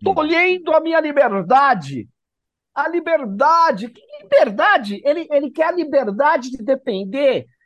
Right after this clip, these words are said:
que venha um bando de caras na frente de um quartel, dizer assim, "Militares,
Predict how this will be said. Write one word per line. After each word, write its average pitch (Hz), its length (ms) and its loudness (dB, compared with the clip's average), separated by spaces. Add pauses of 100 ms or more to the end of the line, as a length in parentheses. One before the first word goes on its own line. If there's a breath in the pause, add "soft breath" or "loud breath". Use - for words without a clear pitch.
(160)
que 254 300 -8
venha 262 460 -8
um 254 140 -2
bando 247 840 -2
de 160 220 -14
caras 190 640 -2
na 180 140 -8
frente 277 500 -6
de 240 80 -4
um 233 80 -4
quartel, 170 720 -2 (720)
dizer 180 280 -6
assim, 196 420 -10
"Militares, 339 1040 -2